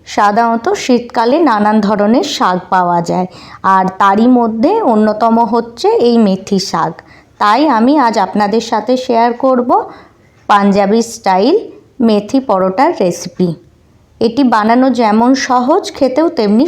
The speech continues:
সুস্বাদু। তো চলুন ঝটপট রেসিপিটি শুরু করি। তো সবার প্রথম মেথি পরোটা বানাবার জন্য আমি মেথি শাকগুলিকে আলাদা করে নিয়েছি। ভালো করে ওয়াশ করে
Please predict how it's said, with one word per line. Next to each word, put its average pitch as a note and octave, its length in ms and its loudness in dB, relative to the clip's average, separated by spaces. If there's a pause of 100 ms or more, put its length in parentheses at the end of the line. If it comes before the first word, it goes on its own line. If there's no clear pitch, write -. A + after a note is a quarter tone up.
সুস্বাদু। F3+ 540 -2 (1600)
তো C#4 80 2 (140)
চলুন C4+ 300 2 (160)
ঝটপট A3 460 -2 (120)
রেসিপিটি G3+ 520 -2 (120)
শুরু F#3+ 220 0 (120)
করি। A#3+ 240 2 (640)
তো G#3+ 60 2 (240)
সবার B3 380 0
প্রথম C4+ 320 0 (440)
মেথি G#3 360 0
পরোটা A3 420 0
বানাবার A3 420 0 (100)
জন্য B3+ 220 2 (220)
আমি G#3+ 140 2 (120)
মেথি G3+ 280 -2 (120)
শাকগুলিকে A3 680 0 (680)
আলাদা G3 360 2
করে A3 260 0
নিয়েছি। A3+ 340 0 (200)
ভালো G#3 300 2
করে A3+ 180 2 (100)
ওয়াশ F#3+ 260 0 (140)
করে A#3 220 2